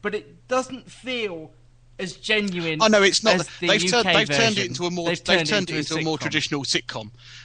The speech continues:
Speaker 2: The fly on the wall part has almost gone, from what I understand, and, and now they, you know, they've moved away. Obviously, the main star Steve Carell has moved on, so they've got people like Catherine Tate in, and they've had various guest stars. And but I, I, you know, I,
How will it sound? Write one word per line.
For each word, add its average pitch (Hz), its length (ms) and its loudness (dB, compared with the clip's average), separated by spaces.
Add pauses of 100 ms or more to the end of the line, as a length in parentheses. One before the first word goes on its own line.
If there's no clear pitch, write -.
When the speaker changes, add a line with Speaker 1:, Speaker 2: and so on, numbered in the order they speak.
Speaker 2:
The 165 100 0
fly 214 300 4
on 180 100 2
the 165 80 0
wall 165 220 -2
part 139 320 0
has 131 100 -4
almost 139 380 0
gone, 135 260 2
from 117 160 -8
what 113 120 -6
I 113 200 -2
understand, 120 500 -2
and, 202 160 4
and 220 160 4
now 226 140 4
they, 180 240 2
you 180 100 0
know, 139 100 2
they've 156 160 4
moved 170 240 2
away. 123 200 -2
Obviously, 123 380 0
the 120 100 -2
main 123 220 2
star 117 420 0 (320)
Steve 139 260 4
Carell 120 280 4
has 113 120 0
moved 117 300 2
on, 113 220 4
so 127 120 6
they've 120 200 0
got - 160 -4
people 123 240 -2
like 117 160 2
Catherine 123 340 0
Tate 120 320 2
in, 117 320 0
and 113 160 -4 (380)
they've 127 160 2
had 135 100 2
various 135 380 4
guest - 260 0
stars. 117 460 0
And 120 160 -2 (260)
but 185 140 4
I, 180 280 4
I, - 40 -2
you 175 160 -2
know, 117 140 2
I, 123 120 -2